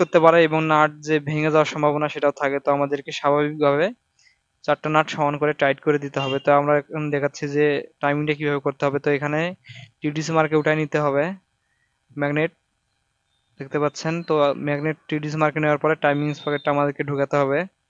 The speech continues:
Timing স্পকেট ঢোকানোর পরে আমি আপনাদেরকে দেখাচ্ছি। তো timing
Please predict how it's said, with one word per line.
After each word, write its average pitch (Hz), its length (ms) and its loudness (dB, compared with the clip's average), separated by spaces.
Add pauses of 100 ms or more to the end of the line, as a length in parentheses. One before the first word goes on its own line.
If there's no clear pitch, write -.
(520)
Timing 156 280 0
স্পকেট 165 400 0
ঢোকানোর 160 280 2
পরে 156 220 2
আমি 156 120 0
আপনাদেরকে 151 400 0
দেখাচ্ছি। 147 420 -4 (2250)
তো 156 60 -4
timing 160 340 2